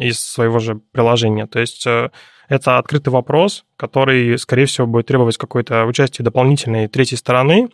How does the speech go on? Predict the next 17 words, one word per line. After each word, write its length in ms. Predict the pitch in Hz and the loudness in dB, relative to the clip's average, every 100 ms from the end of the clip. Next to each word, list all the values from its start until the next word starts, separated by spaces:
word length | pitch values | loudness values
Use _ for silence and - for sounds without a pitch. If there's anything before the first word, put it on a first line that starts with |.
| - | -6
которая 380 | 131 135 120 113 | -4 0 0 2
будет 320 | 120 117 - | 0 0 -2
именно 360 | 123 123 123 117 | 0 2 2 2
не 180 | 123 123 | 2 2
связана 380 | - 123 117 | 2 0 2
с 60 | 110 | -2
центрами 360 | - 123 113 113 | 0 -2 -2 -6
сер-, 360 | - 120 - | -6 -8 -10
сертификации 760 | - 135 - - - 202 - 131 | -4 -4 -4 -8 -2 -2 0 2
и 40 | |
непосредственно 520 | 131 123 139 143 120 | 2 0 -2 -2 -4
с 80 | 110 | -2
Гуглом. 440 | 123 120 117 110 - _ _ _ - | 0 2 2 0 -6 _ _ _ -8
То 60 | |
есть, 100 | 120 | -6
условно 320 | 127 139 123 | -2 0 0
говоря, 400 | 113 117 117 117 | 0 0 0 0